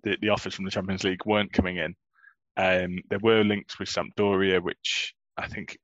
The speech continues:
in a way probably would have been funnier, um, given the fact that they're currently in the bottom three. Um, I think it's probably a good example, actually, of just,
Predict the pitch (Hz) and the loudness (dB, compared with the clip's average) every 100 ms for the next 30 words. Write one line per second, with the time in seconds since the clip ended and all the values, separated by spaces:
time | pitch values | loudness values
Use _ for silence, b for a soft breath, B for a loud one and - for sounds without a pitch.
0 | _ 113 107 101 101 95 113 101 90 90 | _ -2 0 4 2 2 -2 -2 -2 -6
1 | - 85 - - 110 90 82 76 _ _ | -8 -14 -14 -2 -2 0 -4 -6 _ _
2 | _ _ _ _ 104 95 90 90 87 95 | _ _ _ _ -2 0 0 -2 -8 -12
3 | 82 _ - 90 87 85 - 85 85 85 | -16 _ -8 -6 -2 -2 -2 -2 -6 -6
4 | - 92 87 87 87 - 90 - 95 87 | -6 -4 -6 -8 -10 -12 -12 -4 -2 -2
5 | - _ b b b _ 104 101 98 101 | -4 _ b b b _ 2 2 2 0
6 | 101 _ - 120 139 123 - - - - | -8 _ -4 0 0 0 -2 -4 -8 -12
7 | _ - 165 170 107 92 123 101 - 95 | _ 0 2 4 4 4 2 2 2 -2
8 | 95 92 80 80 - 85 82 82 - - | -2 0 0 0 -2 -6 -4 -6 -6 -8
9 | 85 - | -6 -8